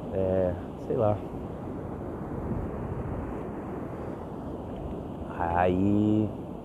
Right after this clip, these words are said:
saiu essa merda aí. Tinha mu-, era muito maior a introduçãozinha, eu ia, então, ia começar a falar umas besteirinhas, umas mimimizices, umas boiolices, né?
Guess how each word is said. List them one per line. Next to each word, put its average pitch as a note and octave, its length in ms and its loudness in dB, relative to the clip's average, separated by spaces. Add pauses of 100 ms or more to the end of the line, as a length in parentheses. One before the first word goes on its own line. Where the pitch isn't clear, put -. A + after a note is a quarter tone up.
saiu A2+ 260 6
essa A2 200 2
merda A2 320 4
aí. A2+ 240 6 (320)
Tinha A#2 260 2
mu-, G2 280 4
era A#2+ 220 10
muito A#2+ 300 2
maior G2+ 380 2
a F2 120 2 (160)
introduçãozinha, F#2+ 760 2
eu F2+ 100 6
ia, G2 100 10
então, F#2+ 300 4 (1200)
ia - 80 -4
começar G2+ 360 8
a - 20 12
falar G2+ 540 8 (880)
umas G2 200 0
besteirinhas, G#2 760 6
umas F#2+ 240 2
mimimizices, G#2 800 4
umas G2+ 160 2
boiolices, G2 600 6
né? B2+ 140 0